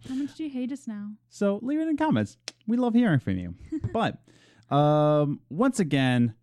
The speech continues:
Speaker 2: this has been a great episode of the Games and Groceries podcast. Uh, if you haven't checked out yet, definitely check out some of our on-, other content on the YouTube channel, like our Let's Plays.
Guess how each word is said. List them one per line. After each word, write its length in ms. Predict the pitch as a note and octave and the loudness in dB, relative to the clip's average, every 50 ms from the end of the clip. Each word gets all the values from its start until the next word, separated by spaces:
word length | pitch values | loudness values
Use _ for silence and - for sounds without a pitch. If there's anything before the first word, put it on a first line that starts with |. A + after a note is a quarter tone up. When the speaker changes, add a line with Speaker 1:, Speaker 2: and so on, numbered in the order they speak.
| _ _ _ - | _ _ _ -2
Speaker 2:
this 160 | F#3+ G#3 F#3+ | -2 -2 0
has 140 | F#3+ E3+ D#3 | -2 -4 -4
been 140 | F#3 F3 D#3+ | -2 0 0
a 60 | D3 | 0
great 260 | A#2 D3 D3 D3+ C3+ | 2 2 2 2 2
episode 640 | G#2 A2 G2+ A#2 - - A#2+ A2 G#2 G2+ G2+ G2 G2+ - - | 0 -2 -4 -6 -6 -2 0 2 2 2 2 0 -2 -2 0
of 440 | A#2+ A#2+ A#2 A#2 A2+ A2 G#2+ G2+ - | 2 2 4 4 4 2 2 0 -2
the 80 | D#3 D3+ | -2 -2
Games 240 | E3 G#3 G3 F3+ E3 | 0 2 4 4 2
and 80 | B2+ | 2
Groceries 560 | - A2+ G#2 G#2 - - A2+ G#2+ G2+ G2+ - | 2 2 2 2 0 0 0 0 0 0 -2
podcast. 800 | - - - - G2+ G2 F#2 F2 - - G2+ F#2+ G2 G2+ - - _ _ _ _ _ _ _ _ - | -4 -8 -6 -4 -4 -4 -4 -6 -6 -4 -2 -2 -2 -2 -4 -8 _ _ _ _ _ _ _ _ -2
Uh, 460 | A#2 A#2 A#2 A2+ A2 A2 A2 A2+ G#2 - - | 2 2 4 4 4 2 2 0 -2 -2 -4
if 160 | D#3+ D#3 G#3 | -2 0 2
you 80 | G#3 | 4
haven't 240 | G#3 A#3 A#3+ B3 G#3 | 4 4 2 2 0
checked 240 | - G3 F3+ D#3 D#3+ | 0 0 0 0 0
out 120 | C#3 C#3+ | 0 0
yet, 240 | C#3 C3+ C3 C3 A#2 | 0 0 0 0 -2
definitely 260 | - F3 - F3+ E3 | -2 -4 -2 -4 -4
check 200 | D#3 - D3+ C3+ | -2 -2 -2 -2
out 180 | D3 C3+ C3 - | -2 -2 -2 -2
some 140 | - C#3+ C3 | -2 0 0
of 100 | A#2+ G#2+ | 0 -2
our 140 | A#2+ - - | -4 -4 -2
on-, 220 | B2+ C#3+ D3 C#3+ - - | -2 -2 -2 -2 -2 -2
other 180 | B2+ C3 D#3+ D#3 | -2 0 0 -2
content 440 | - D#3 E3 E3 D#3 E3 D#3+ - - | -2 0 0 0 0 0 -2 0 0
on 160 | A#2+ B2 A#2+ | 0 0 0
the 80 | A#2 G#2+ | 0 0
YouTube 280 | A2 B2+ B2 - C3 - | -2 -2 -4 -6 -6 -6
channel, 240 | - C#3 C3+ C3 | -4 -4 -2 -2
like 180 | B2 A#2+ A2 - | -2 -4 -4 -4
our 100 | F#2+ F#2 | -4 -4
Let's 280 | F#2 A2+ D3+ D#3+ - - | -4 -2 -4 -4 -4 -6
Plays. 440 | - E3 D#3+ D#3 D#3+ D#3 D#3 - | -6 -2 0 0 0 -2 -2 -6